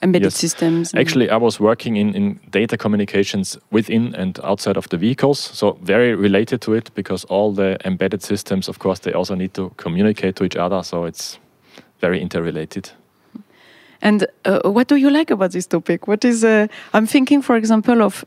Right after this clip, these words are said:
Speaker 1: young people listening to us now. They, they may wonder, "Okay, what is, uh, how do you end up there, and what is, uh, exciting about this, uh, this aspect, or what, what do you like about working in this, in this field?"
Speaker 2: Well, I think it's, it's very exciting, uh, because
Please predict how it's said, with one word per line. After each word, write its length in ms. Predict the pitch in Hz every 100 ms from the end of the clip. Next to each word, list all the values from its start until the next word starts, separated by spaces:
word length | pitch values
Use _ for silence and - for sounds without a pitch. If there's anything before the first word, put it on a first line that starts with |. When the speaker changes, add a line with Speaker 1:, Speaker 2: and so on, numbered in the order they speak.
| _
Speaker 1:
young 300 | 196 214 226
people 300 | 247 214 214
listening 480 | 214 202 - 220 214 - _
to 180 | - 196
us 260 | 180 254 -
now. 280 | 240 262 285 - - _ _ -
They, 180 | 208 190
they 140 | 214
may 140 | 214
wonder, 280 | 208 220 233
"Okay, 220 | 208 -
what 240 | 214 214 -
is, 220 | 208 202
uh, 460 | 208 196 190 202 -
how 180 | 214 247
do 140 | 202 233
you 180 | 214 -
end 180 | 208 214
up 160 | 220
there, 340 | - 208 208 -
and 200 | 196 185
what 180 | 196 214
is, 160 | 190
uh, 80 | 190 196
exciting 500 | - 233 240 208 185
about 220 | 170 170
this, 260 | 175 -
uh, 60 | 190
this 220 | 185 180
aspect, 360 | 190 - 190 -
or 100 | 185
what, 220 | 208 -
what 160 | - 202
do 80 |
you 100 | 202
like 260 | 202 202 196
about 300 | 175 165 - - - -
working 380 | 185 190 202 180
in 80 |
this, 240 | 170 175 -
in 120 | 190
this 180 | 175 170
field?" 360 | - 170 165 - _ - - - _ -
Speaker 2:
Well, 180 | 110 92
I 120 | 101
think 240 | - 196
it's, 140 | 170 - -
it's 120 | -
very 260 | 101 185
exciting, 640 | 190 - 98 104 - 160 107
uh, 380 | 107 107 107 101
because 480 | 107 - 113 -